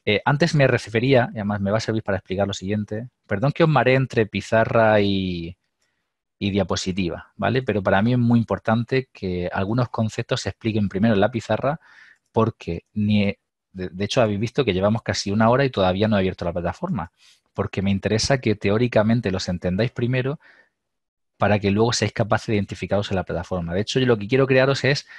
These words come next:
esa referencia que yo os decía antes, ese con qué comparar.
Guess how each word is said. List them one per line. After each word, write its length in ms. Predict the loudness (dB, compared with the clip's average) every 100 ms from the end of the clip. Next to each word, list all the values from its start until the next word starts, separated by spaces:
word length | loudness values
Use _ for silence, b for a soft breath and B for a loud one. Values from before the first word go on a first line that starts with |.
| B B B -4
esa 240 | 0 2
referencia 840 | 2 0 0 0 0 -4 -10 -10 _
que 140 | -10 -4
yo 120 | -4
os 40 |
decía 320 | -4 -6 -6
antes, 400 | -6 -6 -8 -10 -8
ese 300 | -6 -2 -2
con 180 | 0 -2
qué 240 | -2 -4
comparar. 600 | -2 -2 -4 -8 -8 -12